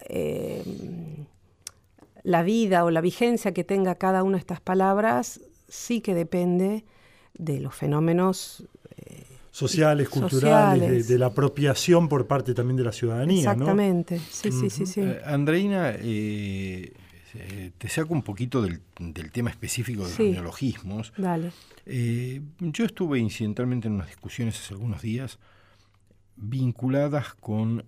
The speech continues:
Speaker 3: la enseñanza del idioma.
Speaker 1: Ujú.
Speaker 3: Desde una perspectiva política.
Speaker 1: Sí.
Speaker 3: Política quiere decir, el ministro de Educación de Francia, que estuvo en Argentina,
Speaker 1: Ujú.
Speaker 3: reinstauró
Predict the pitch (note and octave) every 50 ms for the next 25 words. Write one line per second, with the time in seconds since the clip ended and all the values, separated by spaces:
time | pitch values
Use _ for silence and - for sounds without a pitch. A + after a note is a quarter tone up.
0 | - _ - G2+ G2+ A2 A2+ B2 A#2 G#2+ - - A#2+ A#2+ B2 C3 C3 B2+ - -
1 | B2 G#2 F#2+ F#2 F2+ F#2+ E2+ F2+ F2+ E2 D2 C#2 D2 E2 F2+ - _ _ _ _
2 | _ - G#3+ G#3 F3 A3 A3+ B3 C4 C4 - - - - _ _ _ _ _ _
3 | _ _ _ _ _ - B2+ C#3+ D3 F#3 G3 F#3+ - C#3 A2 B2 A2+ A2+ - D#3
4 | D#3 D#3 D3 C#3+ B2 - - - - - - - - - - - _ _ _ _
5 | - _ _ _ _ B2 A#2 A#2 A2 G#2+ F2 - - F2+ D2+ - - - - -
6 | - - - - - - - - G#3 G3 G3+ G#3+ G3 F#3+ E3 B2 - - A#2+ G#2
7 | G2 F2 - - G#2 F2+ E2+ D2+ - - - G2+ F2 F#2 F#2+ F#2 F#2 G2 A#2 C#3+
8 | E3 E3 - D#3+ C#3 A2+ F#2 G#2 F#2 - B2+ A#2+ G2+ F2+ - F2+ F2 F2 E2+ -
9 | - C2 - - - C#3 B2+ A#2 G#2+ F#2 E2+ F2 - - G#2 G2 G2 G#2 - A#3
10 | G3+ F#3+ A#3+ B3 C4+ - - - - - _ _ _ - - - - A2 B2 C3+
11 | C#3+ C#3+ C#3+ C#3 A#2+ - - - B2+ C3 C3+ C#3 C#3 D3+ E3 F3 F3 E3